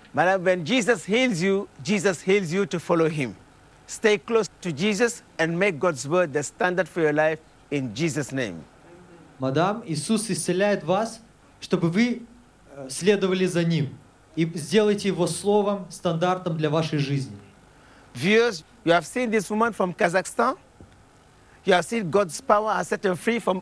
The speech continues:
Speaker 1: all trouble. You are under that same anointing in the name of Jesus Christ. Anywhere you are, distance is not a barrier for the Holy Ghost. In the name of Jesus,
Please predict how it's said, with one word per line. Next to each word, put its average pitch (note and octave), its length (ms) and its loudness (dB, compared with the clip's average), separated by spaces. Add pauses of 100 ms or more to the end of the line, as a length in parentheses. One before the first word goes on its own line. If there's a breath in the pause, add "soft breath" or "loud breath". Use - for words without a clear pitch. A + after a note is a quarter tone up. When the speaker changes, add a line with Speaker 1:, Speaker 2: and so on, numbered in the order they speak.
Speaker 1:
all A3+ 280 4
trouble. D3 460 -2 (580)
You G3 180 4
are G3+ 160 2
under F#3+ 160 -2
that F3 160 2
same F#3+ 240 0
anointing F3 340 0
in D#3+ 60 0
the E3 80 2
name E3 200 0
of D3 140 -4
Jesus E3 320 -4
Christ. - 440 -4 (680 loud breath)
Anywhere G#3 360 4
you G#3+ 220 2
are, A3 180 2
distance F#3 540 -2
is E3 120 -2
not F3+ 140 2
a E3+ 60 2
barrier F#3 340 2
for F3+ 160 -6
the D#3 100 2
Holy F#3+ 200 0
Ghost. D3+ 420 -6 (380 loud breath)
In G3 180 2
the G3 120 4
name G3+ 340 0
of E3+ 160 0
Jesus, A3+ 460 -2